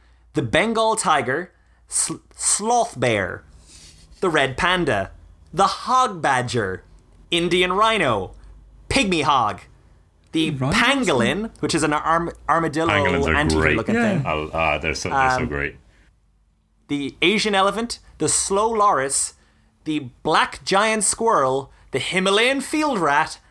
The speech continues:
Speaker 1: and the golden langur, which is a, this mad monkey. Uh, I would totally recommend looking up the golden langur. Uh, that's, that was, that was most of what I had.
Speaker 2: That, that's, that's pretty cool.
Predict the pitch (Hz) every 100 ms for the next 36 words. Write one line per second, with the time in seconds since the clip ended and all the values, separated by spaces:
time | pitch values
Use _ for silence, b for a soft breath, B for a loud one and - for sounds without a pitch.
0 | b b - 202 208 185 165 131 185 233
1 | 208 202 180 170 180 180 135 101 90 -
2 | - 160 160 135 147 160 156 156 165 160
3 | 151 127 135 139 117 92 - - 113 110
4 | 110 107 107 113 98 120 110 107 107 117
5 | 101 98 98 92 82 - - 113 110 104
6 | 92 87 82 80 - B B B 110 107
7 | 117 165 165 - 156 139 120 - - 127
8 | 107 113 101 - - - 110 104 - _
9 | _ _ - 139 110 127 113 - - 110
10 | 107 - 101 90 87 87 85